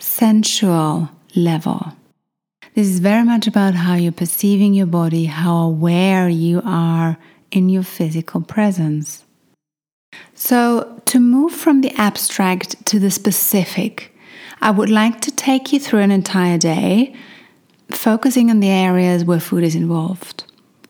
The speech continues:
I will give you examples of my own life, but would really ask you and encourage you to think through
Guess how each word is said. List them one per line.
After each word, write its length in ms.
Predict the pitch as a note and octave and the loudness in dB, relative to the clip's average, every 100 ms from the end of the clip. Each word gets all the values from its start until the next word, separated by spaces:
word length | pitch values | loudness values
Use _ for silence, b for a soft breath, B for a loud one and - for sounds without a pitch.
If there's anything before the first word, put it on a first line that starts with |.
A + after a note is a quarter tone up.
| - | -4
I 60 | G#3+ | 2
will 80 | G#3+ | 2
give 260 | F#3+ B3 | 2 2
you 140 | D4 D4+ | 2 2
examples 460 | C#4+ A#3 A3 G#3+ | 0 0 2 2
of 120 | G3+ F#3+ | 2 2
my 240 | G3 F#3 | 2 2
own 260 | G#3 C4+ A3 | 4 2 2
life, 600 | E3 D3 F#3 C#4 - - _ B B B B B B B - | 0 0 0 -2 -10 -20 _ B B B B B B B 0
but 140 | G#3+ | 2
would 180 | F#3+ G3+ | 2 2
really 240 | A3+ C4+ | 2 2
ask 400 | - A3 A#3 - | 0 0 0 0
you 80 | A#3 | 0
and 80 | A3 | 2
encourage 640 | G3+ - F4+ G#4 C4+ - | 0 -4 -4 -2 -2 0
you 280 | F#3+ F3+ F#3+ B B B | 0 2 -2 B B B
to 160 | - G#3+ | 0 0
think 720 | - A#3+ A3+ A#3+ A#3+ - - | 0 0 2 0 -2 -12 -12
through 680 | - - G3+ F#3 F3+ F#3 | -12 -2 0 2 0 -2